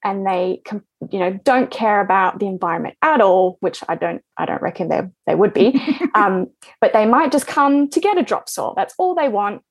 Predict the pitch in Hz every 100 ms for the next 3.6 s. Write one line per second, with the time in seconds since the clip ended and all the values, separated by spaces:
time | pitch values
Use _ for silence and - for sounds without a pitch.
0 | - 202 202 - 226 220 - 339 349 349
1 | 285 254 226 202 - - 202 190 190 190
2 | - - - 208 202 208 220 247 247 254
3 | 240 202 185 185 185 185